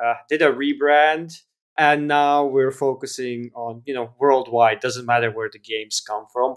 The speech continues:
However, our main focus is still, uh, working with developers from Southeast Asia and Asia in general, uh, mainly because there's, you know, not, not many people are looking in this region.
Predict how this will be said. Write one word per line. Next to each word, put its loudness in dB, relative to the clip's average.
However, 4
our 4
main 2
focus 2
is 0
still, 4
uh, 4
working 2
with -2
developers 2
from -6
Southeast -6
Asia -4
and -6
Asia -4
in -8
general, -4
uh, 0
mainly 4
because 0
there's, -4
you -6
know, -8
not, -2
not -2
many 0
people -4
are -2
looking -14
in -18
this -20
region. -18